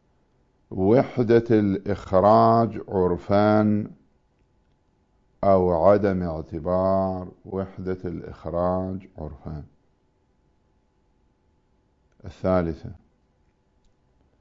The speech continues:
وحدة المخرج للمعدن أو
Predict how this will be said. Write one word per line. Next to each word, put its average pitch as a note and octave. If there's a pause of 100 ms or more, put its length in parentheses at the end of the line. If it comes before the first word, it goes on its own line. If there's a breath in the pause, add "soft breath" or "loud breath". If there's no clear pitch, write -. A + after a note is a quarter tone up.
(1040)
وحدة C#3
المخرج G#2+ (540)
للمعدن F#2+ (1900)
أو A#2